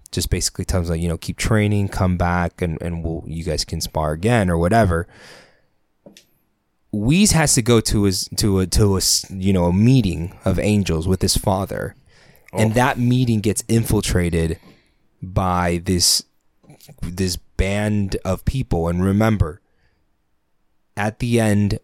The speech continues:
Speaker 1: of the pow-, the Tournament of Power, Android Seventeen's wish was that all universes that were deleted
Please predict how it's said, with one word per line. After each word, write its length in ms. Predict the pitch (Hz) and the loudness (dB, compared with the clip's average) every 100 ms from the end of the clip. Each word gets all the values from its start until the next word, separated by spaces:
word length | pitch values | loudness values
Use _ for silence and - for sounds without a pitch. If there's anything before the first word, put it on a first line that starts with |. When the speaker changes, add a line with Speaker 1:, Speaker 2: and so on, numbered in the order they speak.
| _ | _
Speaker 1:
of 540 | 95 95 92 87 - 87 | 0 2 2 -2 -8 -2
the 260 | 95 95 - | 0 2 2
pow-, 240 | - 98 | 0 -4
the 140 | 92 95 | -4 0
Tournament 340 | 110 104 104 | 2 2 2
of 100 | - | 0
Power, 520 | - 117 90 82 90 _ _ _ | 0 0 0 -2 -4 _ _ _
Android 380 | 95 101 101 98 | 0 0 2 2
Seventeen's 880 | - 101 92 92 - 95 90 85 - _ _ _ | 2 0 0 -4 -2 0 0 -2 -6 _ _ _
wish 420 | - 104 131 - - | -4 2 2 0 0
was 340 | 87 85 - | 0 0 -2
that 180 | 82 - - | -4 -6 -2
all 280 | 98 98 95 | 0 2 2
universes 840 | 95 95 90 87 82 - 87 82 | 2 0 0 -2 -2 -2 -2 -4
that 200 | 85 - | -4 -4
were 340 | 85 82 80 - | -4 -4 -6 -4
deleted 640 | 87 87 110 107 85 87 | -4 -2 0 0 -2 -6